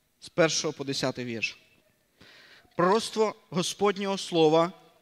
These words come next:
до Ізраїля через Малахію. «Я вас покохав, говорить Господь, а ви кажете, як ти нас покохав? Чи ж не брат Ісав Якову, каже Господь, а я Якова був покохав.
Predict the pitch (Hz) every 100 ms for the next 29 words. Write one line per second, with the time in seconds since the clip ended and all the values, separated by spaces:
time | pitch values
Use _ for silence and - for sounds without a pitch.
0 | - 165 160 156 156 139 110 104 113 -
1 | 151 147 139 147 131 107 - 101 - _
2 | _ - - - 147 165 214 - 196 202
3 | 185 214 175 160 139 127 123 - - 156
4 | 110 - _ _ _ 127 143 147 175 175
5 | - 131 143 180 - 156 170 - 151 139
6 | 131 147 190 240 _ _ _ _ _ _
7 | - 190 156 180 170 185 226 - - 185
8 | - 196 185 202 185 - 117 90 - _
9 | - 139 139 139 - 147 113 - _ -
10 | 120 151 156 123 139 147 147 147 135 135
11 | 139 - 131 117